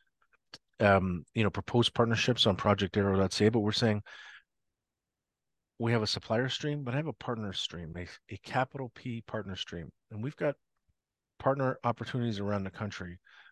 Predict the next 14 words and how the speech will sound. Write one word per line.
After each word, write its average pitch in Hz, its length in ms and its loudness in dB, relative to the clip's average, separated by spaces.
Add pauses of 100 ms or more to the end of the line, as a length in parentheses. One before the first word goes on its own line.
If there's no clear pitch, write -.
(120)
for 101 480 -4 (440)
anybody 165 320 0
that 135 120 0
wants 120 240 0
to 110 120 -6
use 107 200 -2
some 117 180 -2
of 113 60 2
the 104 60 0
lightning 117 340 2
that 113 100 0
we 107 120 -2
caught 113 220 -2
here 123 220 -4